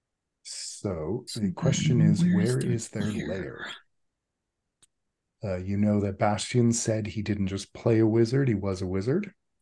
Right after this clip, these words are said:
Speaker 1: He wrote the history of a fictional land called Silo Deeps, which might have some relevance now.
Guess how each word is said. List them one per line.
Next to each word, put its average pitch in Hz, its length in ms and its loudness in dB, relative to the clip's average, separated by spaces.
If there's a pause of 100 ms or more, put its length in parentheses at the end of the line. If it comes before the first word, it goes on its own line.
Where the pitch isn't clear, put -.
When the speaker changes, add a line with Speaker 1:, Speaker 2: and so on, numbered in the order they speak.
Speaker 1:
He 95 680 -6 (920)
wrote 107 460 2
the 110 140 -2
history 117 400 0
of 98 80 0
a 98 80 -4
fictional 104 480 -4
land 104 340 -2
called 95 220 -8
Silo 98 440 -4
Deeps, - 600 -4
which - 320 -14 (400)
might 76 320 -10
have - 180 -10
some - 400 -12
relevance 85 480 -8
now. 185 240 -2